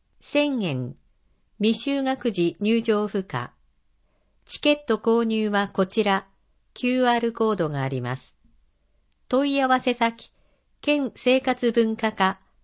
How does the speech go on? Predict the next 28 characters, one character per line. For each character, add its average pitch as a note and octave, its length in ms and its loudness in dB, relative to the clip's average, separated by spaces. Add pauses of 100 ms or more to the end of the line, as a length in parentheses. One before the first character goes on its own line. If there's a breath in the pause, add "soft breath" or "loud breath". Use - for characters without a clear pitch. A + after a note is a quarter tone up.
(400)
電 B3 280 2
話 A3+ 360 0
零 C#4+ 260 2
二 C#4+ 300 -2
九 F3 460 0
三 C4 340 -2
零 B3+ 280 2
一 F3+ 480 -2
二 B3 260 -2
八 B3 280 -2
二 G#3 260 0
四。 D#3+ 360 -4 (2000)
募 G#3 160 4
集。 B3+ 600 -4 (2250)
県 D4+ 340 0
営 D4 180 2
住 C#4+ 240 -2
宅 A3+ 320 0
の E3+ 180 0
入 C#4 280 0
居 C#4+ 140 2
者 G#3+ 180 2
募 F3 160 2
集。 F#3+ 540 -2 (760)
募 G#3+ 140 6
集 D4 300 -2
期 - 180 -12
間、 D3 360 -2